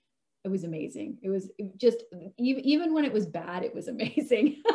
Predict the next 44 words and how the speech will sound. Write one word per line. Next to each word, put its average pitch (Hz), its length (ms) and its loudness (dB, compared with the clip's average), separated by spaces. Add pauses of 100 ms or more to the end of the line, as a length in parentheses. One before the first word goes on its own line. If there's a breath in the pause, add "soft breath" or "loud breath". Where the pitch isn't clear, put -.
(120)
<laughs> - 960 -4
And 254 200 4
so 269 180 10
it 254 140 10
very 262 300 4
much 233 280 4
kind 247 200 -2
of 208 120 -2
affirmed 202 760 0
that 180 220 0
this 190 200 -4
is, 190 360 2
this 190 200 -2
is 185 120 -8
a 180 60 0
passion 175 480 -10
of 165 100 -10
ours 156 300 -6
and 175 160 -10
this 175 180 -12
is 180 200 -10
what 180 180 -4
we 180 100 2
want 185 280 -8
to 190 80 -10
do. 185 380 -6 (480 soft breath)
And 262 160 6
we 285 100 8
went 302 320 4
west 190 640 -4
because, 202 800 -4
first, 202 400 0
because 226 280 0
that's 208 340 -4
what 392 200 -2
everybody 220 600 0
does. - 640 -10 (640)
Um, 220 260 4
but 233 160 2
the 247 80 6
problem 269 420 2
with 302 160 4
going 220 340 4
west 196 420 0